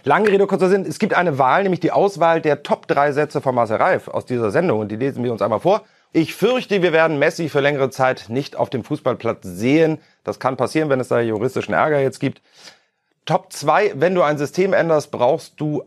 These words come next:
eine Einspielzeit. Ich bin gespannt, ob Favre diese Zeit bekommt.“ Zum Thema in der Formtabelle Borussia Dortmund nur auf Platz zehn.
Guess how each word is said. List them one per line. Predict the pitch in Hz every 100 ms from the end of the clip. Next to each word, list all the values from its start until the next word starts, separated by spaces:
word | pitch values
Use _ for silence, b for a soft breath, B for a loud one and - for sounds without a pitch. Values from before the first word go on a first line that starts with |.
| -
eine | 120 131 143 -
Einspielzeit. | 180 175 - 117 101
Ich | 113 -
bin | 139
gespannt, | 131 - 131 131
ob | -
Favre | - 113 117 117
diese | 107 101 113
Zeit | - 120 -
bekommt.“ | 120 - 147 202
Zum | - - 127 120
Thema | - 135 135 131
in | 120
der | 113
Formtabelle | 120 120 113 110 107 104 98 80
Borussia | 92 110 -
Dortmund | 101 107 98
nur | 101
auf | -
Platz | 101 - -
zehn. | - 156 185